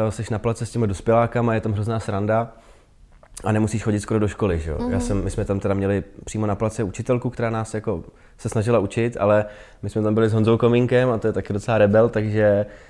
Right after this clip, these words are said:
Speaker 1: takže jsme na ní trošičku jako
Speaker 2: Mhm.
Speaker 1: kašlali, no, takže
Speaker 2: Tak to mě zajímá, prosím tě, takže ty jsi hrál, eh, v seriálu Horákovi.
Speaker 1: Ano,
Speaker 2: Ať to
Speaker 1: ano,
Speaker 2: řeknu,
Speaker 1: ano, ano.
Speaker 2: nejmladšího z rodiny.
Speaker 1: Ano.
Speaker 2: A jak, jaké to je,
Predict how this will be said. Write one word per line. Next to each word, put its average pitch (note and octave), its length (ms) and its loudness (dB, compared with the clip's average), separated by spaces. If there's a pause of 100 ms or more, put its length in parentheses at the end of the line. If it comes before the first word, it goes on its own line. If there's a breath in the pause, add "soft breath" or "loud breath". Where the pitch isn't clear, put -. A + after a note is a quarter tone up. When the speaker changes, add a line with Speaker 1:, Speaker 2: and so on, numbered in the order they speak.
(180 loud breath)
Speaker 1:
takže G#2 220 -6
jsme G#2 380 0 (360)
na F#2+ 120 -4
ní G2+ 120 -4
trošičku - 420 -8
jako F#2 300 -4 (160)
Speaker 2:
Mhm. G#3 200 -6
Speaker 1:
kašlali, G2 420 -4
no, F2+ 140 -6
takže G2+ 360 -4
Speaker 2:
Tak B3 180 0
to C#4 100 -2
mě D4 180 2
zajímá, C4+ 480 4
prosím A3 400 -2
tě, B3+ 80 -2
takže A#3+ 200 0
ty C4 80 -4
jsi D#4+ 160 2
hrál, C4 280 8
eh, A#3 260 2
v A3 60 -8
seriálu C4 380 8
Horákovi. G3 520 0 (140)
Speaker 1:
Ano, A#2+ 200 4
Speaker 2:
Ať A2 60 0
to - 60 0
Speaker 1:
ano, B3 120 4
Speaker 2:
řeknu, A#3+ 260 2
Speaker 1:
ano, A3+ 120 2
ano. F#3+ 100 -2
Speaker 2:
nejmladšího B3+ 640 4
z A3 40 4
rodiny. G#3 460 0 (200 loud breath)
Speaker 1:
Ano. F2+ 160 0 (300 loud breath)
Speaker 2:
A G3 240 8
jak, G#3 300 2
jaké A3+ 340 -4
to A#3 120 -6
je, A#3 240 0